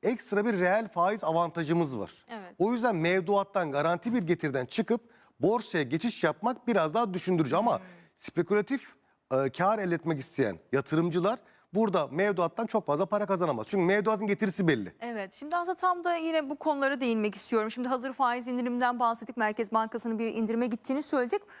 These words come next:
Speaker 2: Bu indirimden sonra aslında beklenen hamle kamu bankalarından geldi. Şu şekilde
Speaker 1: Hı hı.
Speaker 2: konut kredilerinde bir indirimin olacağı söyleniyor.
Speaker 1: Evet.
Speaker 2: E, bu da şu şekilde, faiz oranı biliyorsunuz ki iki virgül doksan dokuz civarındaydı. İki
Speaker 1: Konutta.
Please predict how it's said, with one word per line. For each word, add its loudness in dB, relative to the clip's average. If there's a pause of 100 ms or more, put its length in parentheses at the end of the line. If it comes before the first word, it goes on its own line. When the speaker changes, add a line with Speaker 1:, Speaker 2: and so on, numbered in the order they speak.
(180)
Speaker 2:
Bu -2
indirimden 0
sonra 2
aslında -2
beklenen 0
hamle 0
kamu 0
bankalarından 0
geldi. 0
Şu -8
şekilde -2
Speaker 1:
Hı 0
hı. 0
Speaker 2:
konut -2
kredilerinde -2
bir -2
indirimin -2
olacağı -2
söyleniyor. 0
Speaker 1:
Evet. -2
Speaker 2:
E, 0
bu 0
da 2
şu -6
şekilde, 0
faiz -2
oranı -2
biliyorsunuz -6
ki -8
iki -4
virgül -2
doksan 0
dokuz -6
civarındaydı. 0 (320)
İki 2
Speaker 1:
Konutta. 0